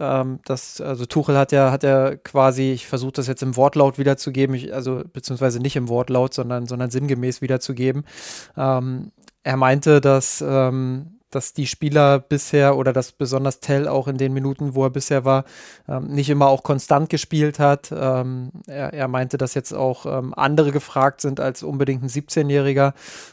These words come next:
ähm, dass da einfach, ähm, ja, die, die erfahrenen Spieler auch, ähm, den Schritt nach vorne machen würden oder müssen. Ähm, und da war jetzt die Kritik natürlich, ähm, von vielen Fans auch schon auch berechtigterweise, kann ich nachvollziehen,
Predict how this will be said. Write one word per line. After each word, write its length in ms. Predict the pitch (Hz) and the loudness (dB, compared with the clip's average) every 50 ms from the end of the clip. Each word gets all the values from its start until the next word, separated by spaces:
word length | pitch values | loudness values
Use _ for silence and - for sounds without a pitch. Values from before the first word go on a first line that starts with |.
| _ _ - | _ _ -8
ähm, 480 | 131 131 127 127 127 127 - - 190 - - | -6 -4 -4 -4 -6 -6 -10 -12 -14 -8 -8
dass 240 | 139 123 - - | -6 -6 -6 -2
da 160 | - 135 127 131 | 0 2 2 2
einfach, 580 | - 127 123 - - 131 131 127 - - - - | 0 -2 -4 -2 0 0 0 0 -2 -8 -16 -14
ähm, 400 | 131 135 127 135 - - - - _ _ _ _ - | -12 -12 -10 -12 -12 -14 -14 -18 _ _ _ _ -12
ja, 280 | - 135 - 139 139 139 - _ - | -8 -6 -6 -6 -6 -8 -14 _ -8
die, 140 | 143 131 | -8 -4
die 100 | - 147 | 0 2
erfahrenen 640 | 139 131 - - 143 135 139 147 151 160 156 151 147 | 2 2 2 4 4 4 4 6 4 4 2 2 0
Spieler 480 | - - - 160 147 151 151 147 143 143 | -2 -4 -4 -2 2 4 6 6 6 6
auch, 340 | 135 139 143 143 139 - - | 6 6 6 4 2 2 2
ähm, 580 | 139 139 139 139 139 139 135 139 151 - - - - - _ | 2 4 4 2 0 -4 -6 -6 -10 -12 -14 -18 -20 -8 _
den 140 | 147 139 131 | -4 -4 -4
Schritt 240 | - - 147 - 156 | -2 -4 -2 -2 -2
nach 80 | 139 | -4
vorne 320 | - - 139 135 143 147 147 | -2 2 2 2 4 4 2
machen 280 | 139 135 135 143 135 | 0 0 0 -2 -2
würden 300 | 131 135 139 139 143 143 - - - - - - - _ _ _ | 0 0 2 2 0 -2 -4 -8 -18 -20 -20 -20 -20 _ _ _
oder 240 | - 147 135 131 131 | -2 0 2 2 2
müssen. 460 | 139 143 143 - - 151 147 147 147 _ _ | 2 2 0 0 0 0 -2 -2 -6 _ _
Ähm, 440 | - 147 131 131 127 127 131 131 143 | -10 -6 -4 -2 -2 -2 -2 -4 -6
und 640 | 147 135 127 127 131 127 127 127 127 - - - - | -6 -6 -6 -4 -4 -4 -6 -8 -8 -10 -10 -6 -2
da 160 | 131 127 123 | -2 0 2
war 140 | 131 131 131 | 2 2 2
jetzt 200 | 131 127 - - | 2 0 -4 -10
die 60 | 139 | -12
Kritik 360 | - - 139 - - 139 - | -8 -8 -6 -6 -6 -4 -2
natürlich, 460 | 147 139 - - 139 139 139 - - 156 | -2 -2 -2 -2 0 0 0 -2 -4 -4
ähm, 480 | 151 139 135 135 131 131 131 139 - - - | -2 0 0 0 0 -2 -6 -6 -10 -14 -8
von 220 | - - 139 123 | -6 -6 -6 -4
vielen 240 | - - 147 139 135 | 0 0 0 0 2
Fans 340 | - 151 143 143 147 - - | 2 2 2 2 2 0 -2
auch 320 | 156 147 139 135 - _ _ - - _ _ _ _ | -2 -2 -2 -2 -6 _ _ -20 -20 _ _ _ _
schon 300 | - - - 160 165 170 | -14 0 2 4 6 6
auch 80 | 160 151 | 4 4
berechtigterweise, 800 | - 143 143 151 - 165 143 - 147 131 131 139 151 151 151 | 4 2 2 2 0 -2 -2 0 0 4 6 4 4 4 2
kann 160 | - 147 139 | 0 -2 -2
ich 100 | 139 127 | -2 -2
nachvollziehen, 640 | 135 135 143 - - 160 139 - - 156 147 143 139 | 0 0 0 2 0 -2 -2 0 -2 -2 -2 -2 -2